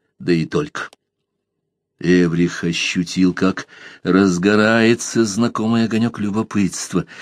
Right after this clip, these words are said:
и мысленно положил себе на досуге подробно расспросить Шамаргана. Когда еще доведется ему снова пить пиво с единоверцем убийцы, чей нож однажды едва не лишил его удовольствия странствовать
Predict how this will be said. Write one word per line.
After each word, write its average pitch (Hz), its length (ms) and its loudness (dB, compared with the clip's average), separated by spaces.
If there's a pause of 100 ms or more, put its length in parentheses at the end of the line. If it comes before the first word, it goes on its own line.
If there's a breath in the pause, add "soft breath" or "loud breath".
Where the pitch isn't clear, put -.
(140 loud breath)
и 80 160 -4
мысленно 95 720 0
положил 87 480 0
себе 98 360 -2
на 143 100 0
досуге 135 500 0 (220 loud breath)
подробно 165 720 0
расспросить - 600 -4
Шамаргана. 87 520 -2 (540)
Когда 90 540 2
еще 113 400 0
доведется 123 520 -2
ему 113 200 0
снова 104 440 2
пить 95 300 -2
пиво 98 320 2 (280 loud breath)
с - 140 -12
единоверцем 104 880 2
убийцы, 101 640 2 (220 loud breath)
чей 92 340 2
нож 92 500 4
однажды 82 640 -2
едва 76 220 -6
не 73 100 -6
лишил 71 460 -4
его 117 240 -4
удовольствия 113 640 -6
странствовать - 880 -6